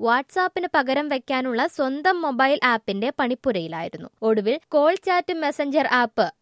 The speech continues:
യാഥാർത്ഥ്യമായി. മകൻ ഉറങ്ങാതെ കമ്പ്യൂട്ടറിൽ കളിക്കുന്നത് കണ്ട് വഴക്ക് പറഞ്ഞ മാതാപിതാക്കൾക്ക് വിസ്മയം. മാർജിൻ ഫ്രീ ഷോപ്പ് നടത്തുന്ന തൃക്കണ്ണാപുരം വിഷ്ണുനഗർ നീഹാരത്തിൽ ശിവകുമാറിന്റെ മകനും നരുവാമൂട് ചിന്മയ വിദ്യാലയത്തിൽ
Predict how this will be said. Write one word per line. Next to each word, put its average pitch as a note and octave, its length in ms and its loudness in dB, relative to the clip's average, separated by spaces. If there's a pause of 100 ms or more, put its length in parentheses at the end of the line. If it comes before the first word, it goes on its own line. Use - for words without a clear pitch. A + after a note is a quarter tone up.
യാഥാർത്ഥ്യമായി. G#3+ 880 -2 (140)
മകൻ B3+ 360 0 (120)
ഉറങ്ങാതെ C#4+ 640 0 (180)
കമ്പ്യൂട്ടറിൽ D4+ 720 0
കളിക്കുന്നത് C#4+ 600 -2
കണ്ട് A3+ 300 0 (100)
വഴക്ക് B3+ 460 0
പറഞ്ഞ C4 320 0 (100)
മാതാപിതാക്കൾക്ക് A#3 1120 0
വിസ്മയം. E3 520 -6 (140)
മാർജിൻ D4 540 0
ഫ്രീ F4+ 260 0
ഷോപ്പ് F4 360 2
നടത്തുന്ന C4+ 520 -2
തൃക്കണ്ണാപുരം D#4+ 960 -2
വിഷ്ണുനഗർ C4+ 680 0 (120)
നീഹാരത്തിൽ D#4+ 760 -4 (140)
ശിവകുമാറിന്റെ D4+ 920 0
മകനും A3+ 480 -4
നരുവാമൂട് E4 760 2 (120)
ചിന്മയ C#4 500 -4
വിദ്യാലയത്തിൽ C4+ 760 0